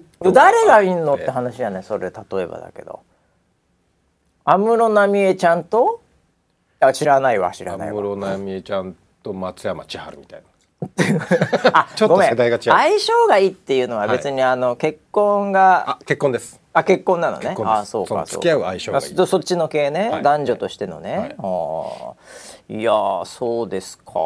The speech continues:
Speaker 2: 周りにちょっと
Speaker 1: うん。
Speaker 2: いいな。だから村Pはだから南の女子の方がいいってことだ。
Speaker 1: そうみたいです。
Speaker 2: 北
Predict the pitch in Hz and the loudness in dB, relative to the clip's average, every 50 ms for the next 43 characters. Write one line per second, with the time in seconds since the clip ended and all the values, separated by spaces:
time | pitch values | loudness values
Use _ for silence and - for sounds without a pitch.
0 | 78 71 58 58 57 58 69 104 123 143 180 214 233 240 233 233 233 226 220 214 | -2 -4 -4 -6 -8 -10 -8 -4 0 0 2 2 2 2 2 0 0 0 0 0
1 | 202 - 214 208 - - _ _ - - 127 110 - - - _ _ _ - 92 | 0 0 -2 -4 -4 -8 _ _ -2 0 0 0 0 -4 -8 _ _ _ -20 -18
2 | 87 78 - _ _ _ _ - 98 87 104 120 135 127 143 180 170 185 208 233 | -18 -18 -20 _ _ _ _ -16 -14 -10 -6 -4 -2 2 2 2 2 4 2 2
3 | 269 285 285 285 - 285 285 285 285 277 277 269 277 277 - 180 156 147 143 151 | 2 2 2 0 0 0 2 2 4 4 4 4 4 2 2 2 0 0 0 -2
4 | 160 170 185 202 208 214 208 208 208 208 202 202 202 202 202 185 160 - _ _ | -2 -2 0 0 0 0 0 0 0 0 0 0 0 0 -2 -2 -4 -8 _ _
5 | - 165 139 170 180 185 185 - - 139 123 98 95 101 107 101 90 92 120 156 | -10 -4 0 2 2 2 0 -4 -8 -8 -8 -6 -6 -4 -4 -2 -2 -2 -2 -2
6 | 156 - 113 - - - - - - - - _ _ _ _ _ _ _ _ _ | -4 -6 -10 -12 -12 -12 -16 -14 -16 -16 -18 _ _ _ _ _ _ _ _ _
7 | _ _ _ _ _ _ _ _ - 110 170 143 98 80 - - _ _ _ _ | _ _ _ _ _ _ _ _ -8 -4 -2 -2 -2 -4 -8 -20 _ _ _ _
8 | - 143 143 | -2 0 0